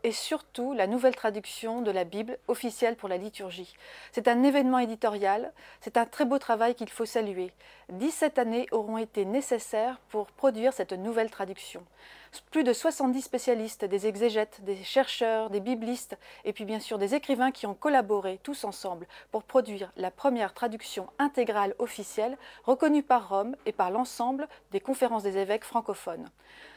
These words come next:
Un immense travail donc, un ouvrage, une Bible extrêmement attendue par tous les catholiques et tous les chrétiens. Un très beau travail scientifique aussi, très bellement annoté, avec beaucoup de présentations,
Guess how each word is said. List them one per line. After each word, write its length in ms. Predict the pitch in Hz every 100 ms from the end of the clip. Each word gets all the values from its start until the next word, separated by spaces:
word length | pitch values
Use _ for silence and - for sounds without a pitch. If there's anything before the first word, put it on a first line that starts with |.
| -
Un 100 | 226
immense 280 | 269 285 285
travail 420 | - 233 202 180
donc, 320 | 175 180 165 - - - -
un 140 | 233
ouvrage, 500 | 262 240 247 233 202 -
une 180 | 247 254
Bible 340 | 214 220 196
extrêmement 540 | - 269 - 269 269 -
attendue 520 | - - 247 214 214 -
par 160 | 208 -
tous 140 | -
les 100 | 277
catholiques 520 | 254 226 214 214 233 -
et 60 | 208
tous 160 | -
les 100 | 214
chrétiens. 460 | - 196 - 180 170 _ - - - -
Un 80 | 226
très 160 | -
beau 80 | 262
travail 320 | 262 240 233
scientifique 600 | 226 277 254 277 - 220
aussi, 340 | 185 - - 180 - - -
très 180 | - 262
bellement 540 | 226 226 220 226 240 -
annoté, 540 | 240 254 269 - 202 - - -
avec 200 | 196 190
beaucoup 240 | 262 -
de 100 | 233
présentations, 800 | 226 262 254 247 233 - - 180